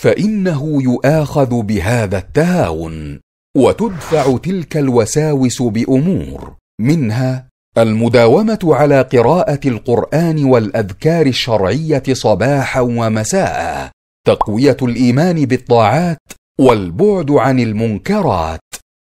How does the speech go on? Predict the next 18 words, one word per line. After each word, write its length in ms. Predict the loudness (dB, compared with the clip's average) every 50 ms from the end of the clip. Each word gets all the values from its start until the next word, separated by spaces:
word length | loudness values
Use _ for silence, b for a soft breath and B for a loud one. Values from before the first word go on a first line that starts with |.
| _ 0
الاشتغال 880 | 2 2 2 2 -2 -6 -4 -2 0 0 0 0 -2 -2 -4 -4 -4 -4
بطلب 520 | -2 -2 -2 0 0 0 2 2 0 0
العلم، 600 | 0 0 0 0 0 -2 -2 -4 -8 -10 -14 -16 -18 _ _ _ _
فإن 480 | 0 2 2 2 0 -2 -2 -2 -2 -2
العالم 640 | 0 2 2 2 2 2 2 2 0 -2 -2 -2 0
أشد 580 | 0 0 0 -2 -2 -2 -4 -4 -4 -4 0 2
على 280 | 2 4 4 2 2
الشيطان 720 | 0 -2 -4 -2 -2 0 -2 -2 -2 0 0 0 2 0 0
من 320 | 0 -2 -2 -2 0 0
العابد. 720 | 0 0 2 2 2 2 0 0 -2 -4 -6 -8 -8 -16 -18 -20 _ _ _ _ _ 0 2
ومما 720 | 4 4 4 4 2 0 -2 -2 -2 -2 -2 -2 -2 -4
تدفع 600 | -4 -4 -6 -6 -6 -6 -4 0 0 2 4 2
به 480 | 2 0 -2 -6 -6 -4 -4 -4 -4 -4 -2
كذلك 680 | -2 0 0 0 0 0 0 0 0 -2 -2 0 0
قول 640 | 0 0 0 -2 -6 -6 -4 -4 -4 -4 -4 -4 -2 0
"آمنت 560 | 0 0 0 0 -2 -2 -4 -4 -6 -4 -4
بالله 800 | -4 -2 -2 -2 -2 -2 0 0 0 0 0 0 -2 -4 -4 0
ورسله". 840 | 0 0 0 0 -2 -4 -4 -6 -6 -4 -4 -4 -4 -6 -8 -12